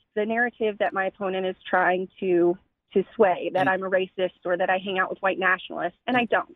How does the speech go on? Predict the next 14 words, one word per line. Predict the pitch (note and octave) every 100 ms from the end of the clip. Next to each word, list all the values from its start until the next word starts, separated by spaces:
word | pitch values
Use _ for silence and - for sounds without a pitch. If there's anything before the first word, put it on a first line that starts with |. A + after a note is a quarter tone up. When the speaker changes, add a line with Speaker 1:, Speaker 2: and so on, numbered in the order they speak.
| _ -
Speaker 2:
And | D3
the |
funny | C3 G3+ F3+
thing | D#3 C3+
is, | B2 G#2
that's | C3 C#3
all | D3+
they | B2 A2+
have. | A#2 F#2 B1 - _ _
<laughs> | - G5 F#5 - - - D#4+ _ - - - -
That's | A#3 C4
all | B3+ C4
they | A3+
have. | G3 G3 F#3+ A#2 E2